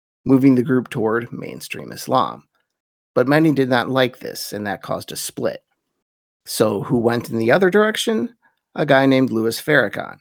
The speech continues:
who is generally considered the leader of the Nation of Islam as the world knows it. You could say Deen Muhammad was in the Malcolm X model, ironically, considering it was his father who probably had Malcolm killed.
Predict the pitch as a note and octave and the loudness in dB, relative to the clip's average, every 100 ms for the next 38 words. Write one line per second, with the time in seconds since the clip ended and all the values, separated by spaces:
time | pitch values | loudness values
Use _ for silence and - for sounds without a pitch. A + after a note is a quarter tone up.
0 | _ _ - A#2+ A2 G#2+ B2 B2+ B2 B2+ | _ _ -4 -2 0 2 2 4 2 0
1 | C3+ A#2 A2 G2 F#2+ F2 _ _ - A#2+ | -2 -4 -6 -6 -8 -12 _ _ -4 0
2 | A#2+ A2 A2+ A2 G2+ G2 - G#2+ A2 F#2 | 0 2 0 -2 -4 -6 -6 -6 -6 -6
3 | D2+ G2 A2+ G2 F2+ C2+ - C3 B2 - | -6 -6 -6 -8 -10 -12 -2 0 0 -2
4 | - _ _ _ _ _ _ _ _ A#2 | -10 _ _ _ _ _ _ _ _ 0
5 | A#2+ C3 D#3+ C#3 C3 D3 C3 A2 - F#3 | 2 2 4 4 6 6 6 2 0 2
6 | B2+ A2 A2+ G#2+ A2 G#2 G2+ G#2+ G#2+ A2 | 2 0 -2 -2 -4 -4 -4 -4 -4 -4
7 | B2+ - - - D#2+ - - - G#2 F#2+ | -4 -4 -10 -10 -10 -12 -10 -4 -2 0
8 | F#2+ D#2 - C2 - _ _ _ - A#2 | -2 -2 -8 -10 -12 _ _ _ -6 -4
9 | - A2+ A2+ A2 A2 - - - C#3 B2+ | -2 0 0 -2 -4 -6 -6 -2 0 0
10 | G#2 G#2 - A2+ G#2 G2+ G#2 G2+ G#2 A2+ | -4 -8 -4 -4 -2 -4 -6 -6 -6 -6
11 | - E2+ - F#3+ - - | -6 -12 -6 -4 -4 -8